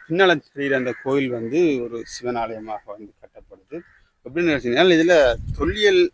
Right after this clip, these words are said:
அ-, அதாவது வந்து வரலாற்றுக்கு முற்பட்ட காலத்துல இருந்த ஆலயம் வந்து, அஹ், ஆலயத்தை வந்து என்ன செய்ய முடியாதுன்னு சொன்னால், யாருமே வந்து, அதாவது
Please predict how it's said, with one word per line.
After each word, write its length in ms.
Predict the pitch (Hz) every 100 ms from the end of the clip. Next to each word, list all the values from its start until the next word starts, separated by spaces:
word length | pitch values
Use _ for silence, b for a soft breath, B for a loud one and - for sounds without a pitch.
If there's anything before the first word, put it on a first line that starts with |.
| - -
அ-, 60 |
அதாவது 300 | - 127 131
வந்து 200 | 135 139
வரலாற்றுக்கு 640 | 123 127 151 147 - 135 147
முற்பட்ட 540 | 135 - 147 131 139 -
காலத்துல 340 | 120 117 -
இருந்த 300 | 117 117 117
ஆலயம் 400 | - - 131 120
வந்து, 500 | 113 107 135 151 143 B B B B _ -
அஹ், 280 | 117 113 101
ஆலயத்தை 400 | 120 139 131 120
வந்து 200 | 120 135
என்ன 140 | 127
செய்ய 200 | 127 123
முடியாதுன்னு 380 | 117 113 110 107
சொன்னால், 340 | - 104 131 139
யாருமே 360 | 127 104 120
வந்து, 240 | 110 110 120
அதாவது 360 | 113 113 113